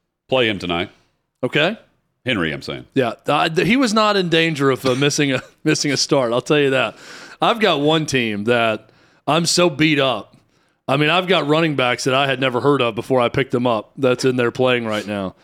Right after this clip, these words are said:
Speaker 2: That's not a good spot to be in.
Speaker 1: Like Dontrell Hilliard and others. Um,
Speaker 2: <laughs>
Speaker 1: Randall
Speaker 2: Nyheim
Speaker 1: Cobb, by the
Speaker 2: Hines
Speaker 1: way.
Speaker 2: is, Nyheim Hines is about to get a start on one of my
Speaker 1: <laughs>
Speaker 2: teams, I think.
Speaker 1: I, I,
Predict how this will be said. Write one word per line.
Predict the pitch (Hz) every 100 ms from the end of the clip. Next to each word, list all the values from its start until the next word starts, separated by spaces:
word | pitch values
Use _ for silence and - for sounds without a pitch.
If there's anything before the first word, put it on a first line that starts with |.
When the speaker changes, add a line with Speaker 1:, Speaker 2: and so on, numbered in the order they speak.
| _ -
Speaker 2:
That's | 135 -
not | 170
a | 151
good | 143 127
spot | - 131 120
to | 117
be | 110
in. | 92 78
Speaker 1:
Like | -
Dontrell | 95 92 87 90 90
Hilliard | 98 87 73 71
and | 80
others. | 78 73 71 - - -
Um, | 123 113 92 -
Speaker 2:
<laughs> | - - - - - - _ - - 151
Speaker 1:
Randall | 131 165 240
Speaker 2:
Nyheim |
Speaker 1:
Cobb, | 147 139 214
by | -
the | 101
Speaker 2:
Hines | 98
Speaker 1:
way. | 147
Speaker 2:
is, |
Nyheim | 147 165 208
Hines | 170 175 151
is |
about | 123 135
to |
get | 127
a | 123
start | - 120 110
on | 135
one | 135 127
of |
my | 123
Speaker 1:
<laughs> |
Speaker 2:
teams, | 120 127 117 113
I |
think. | 110 110 98
Speaker 1:
I, | 110 120 120
I, | 120